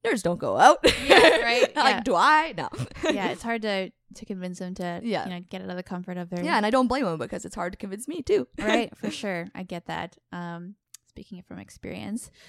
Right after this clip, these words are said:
Speaker 2: Uh, so what are your plans with, uh, with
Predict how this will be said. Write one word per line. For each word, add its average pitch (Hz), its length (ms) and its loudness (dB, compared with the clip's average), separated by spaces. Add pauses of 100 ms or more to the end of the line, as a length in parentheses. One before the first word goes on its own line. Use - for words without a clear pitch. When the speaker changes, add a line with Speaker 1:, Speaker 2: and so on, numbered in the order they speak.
(200)
Speaker 2:
Uh, 214 200 0
so 262 340 -2 (180)
what 294 220 -2
are - 20 0
your 339 220 -2
plans 240 680 -6
with, 196 240 -8 (180)
uh, 104 400 -8 (1300)
with 208 260 -6